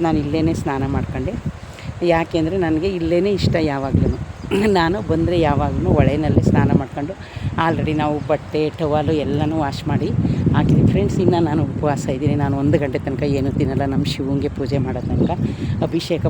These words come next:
ಪೂಜೆ ಮಾಡಿಸ್ತೀವಿ ಫ್ರೆಂಡ್ಸ್ ವರ್ಷಕ್ಕೊಂದ್ಸಲ. ಆದರೆ ಈಗ ಆ ಪ್ರಬಳೆ ತೋರಿಸಿದ್ನಲ್ಲ ನಿಮಗೆ ಸ್ಟಾರ್ಟಿಂಗಲ್ಲಿ, ಅದನ್ನು ನಾನು ಹರಕೆ ಮಾಡ್ಕೊಂಡಿದ್ದೆ, ಅದನ್ನು ಒಪ್ಸಕ್ಕೆ ಬಂದಿದ್ದೀನಿ. ನೋಡಿ ಫ್ರೆಂಡ್ಸ್, ಈ ಥರ ಎಲ್ಲ ಮೆಟ್ಲು ನಮ್ಮೂರು ಹೊಳೆನಲ್ಲಿ ಕಾಣಿಸ್ತಾ ಇದೆಯಾ?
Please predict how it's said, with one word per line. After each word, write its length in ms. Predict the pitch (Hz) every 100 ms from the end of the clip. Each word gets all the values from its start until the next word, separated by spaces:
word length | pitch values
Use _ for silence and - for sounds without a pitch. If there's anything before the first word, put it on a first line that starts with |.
| -
ಪೂಜೆ 220 | 147 139 131
ಮಾಡಿಸ್ತೀವಿ 360 | 123 - - -
ಫ್ರೆಂಡ್ಸ್ 220 | - - 156
ವರ್ಷಕ್ಕೊಂದ್ಸಲ. 540 | 139 - 151 139 - 165 180
ಆದರೆ 160 | 170 165
ಈಗ 100 | 175 180
ಆ 20 | -
ಪ್ರಬಳೆ 320 | 170 135 160 160
ತೋರಿಸಿದ್ನಲ್ಲ 440 | 147 139 147 147 139
ನಿಮಗೆ 220 | 135 131 -
ಸ್ಟಾರ್ಟಿಂಗಲ್ಲಿ, 580 | 143 - 143 135 127 214 - - - - - - 160
ಅದನ್ನು 340 | 147 190 190 - 175 151 143 139 147
ನಾನು 160 | 147 165
ಹರಕೆ 240 | 135 - 160
ಮಾಡ್ಕೊಂಡಿದ್ದೆ, 420 | 143 - 143 147 170
ಅದನ್ನು 200 | 156 151 135
ಒಪ್ಸಕ್ಕೆ 300 | - 170 156
ಬಂದಿದ್ದೀನಿ. 260 | 139 147 180
ನೋಡಿ 140 | 170 180
ಫ್ರೆಂಡ್ಸ್, 200 | 208 - 175
ಈ 20 |
ಥರ 80 | 165 156 147
ಎಲ್ಲ 160 | 160 185
ಮೆಟ್ಲು 280 | 143 139 143 - - - - -
ನಮ್ಮೂರು 280 | 160 156 156
ಹೊಳೆನಲ್ಲಿ 400 | 139 131 131 - - - - - - 160
ಕಾಣಿಸ್ತಾ 300 | 151 - 139
ಇದೆಯಾ? 180 | 135